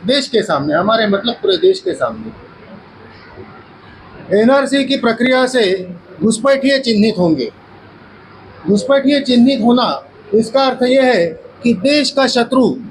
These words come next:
या संभावित शत्रु चिन्हित होता है उससे, और वो एक बहुत बड़ा दबाव बन चुके हैं। आज हम वो भार नहीं सहन कर सकते। उन्नीस सौ इकहत्तर में भी यही सम-, समस्या हुई थी, अगर आप लोगों को याद होगा तो भारत के सरकार द्वारा यही स्टेटमेंट दिया गया था।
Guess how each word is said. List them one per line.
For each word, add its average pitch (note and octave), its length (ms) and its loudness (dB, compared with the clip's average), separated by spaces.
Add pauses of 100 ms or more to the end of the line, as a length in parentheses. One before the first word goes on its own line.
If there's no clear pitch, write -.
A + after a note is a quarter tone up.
(120)
या A3 120 2
संभावित A3 520 0
शत्रु A#3+ 320 0
चिन्हित A3+ 380 2
होता D3 240 0
है C3 80 2
उससे, - 320 -12 (500)
और B3+ 140 2
वो A#3 140 2
एक A#3 220 0 (360)
बहुत A#3 260 2
बड़ा B3+ 300 0
दबाव A3+ 320 2
बन A#3 200 2
चुके A3+ 240 -2
हैं। G3 240 2 (340)
आज A3+ 220 0
हम B3 160 0
वो B3+ 140 2
भार A3+ 260 -2
नहीं A#3+ 260 4
सहन B3 280 2
कर A3 160 0
सकते। D3 440 -4 (340)
उन्नीस B3+ 300 4
सौ C#4 60 2
इकहत्तर C4+ 520 0
में D4+ 140 2
भी D#4 160 4
यही D4 220 2
सम-, - 420 -6
समस्या B3 380 0
हुई A3+ 220 2
थी, B3+ 100 2
अगर A#3 240 2
आप A3 180 -2
लोगों A3+ 220 2
को A3+ 120 2
याद G3 220 2
होगा F#3+ 240 0
तो B3 300 0 (380)
भारत A#3+ 400 2
के C4 100 -2
सरकार A#3+ 400 -2
द्वारा B3 200 0
यही A3+ 260 2
स्टेटमेंट A3+ 440 -2
दिया G3 200 2
गया G3+ 180 0
था। - 100 -2